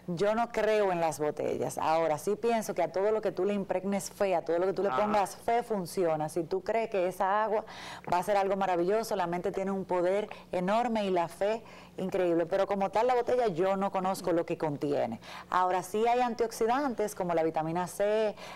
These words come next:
Speaker 1: la coenzima Q diez, eh, el zinc, la melatonina, que están demostradas que ayudan la fertilidad. No es que revierten,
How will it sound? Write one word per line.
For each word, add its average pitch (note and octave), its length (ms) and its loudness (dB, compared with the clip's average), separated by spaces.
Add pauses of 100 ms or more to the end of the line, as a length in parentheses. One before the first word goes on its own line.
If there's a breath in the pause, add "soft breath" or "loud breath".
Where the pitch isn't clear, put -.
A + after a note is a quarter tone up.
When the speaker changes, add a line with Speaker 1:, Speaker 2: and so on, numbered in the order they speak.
Speaker 1:
la D#3 160 0
coenzima E3 560 -2
Q F3 160 0
diez, G#3+ 600 2 (460 loud breath)
eh, E3+ 320 2 (120)
el D#3 220 0
zinc, A3+ 560 -2
la E3 200 0
melatonina, F#3 720 0
que F#3+ 100 -4
están G3+ 380 -2
demostradas G3 1000 0 (360 loud breath)
que G3 100 0
ayudan A3 440 2
la F#3 140 0
fertilidad. D3+ 640 -2 (340 loud breath)
No G3+ 220 2
es C4 180 0
que C#4 160 0
revierten, A#3 840 2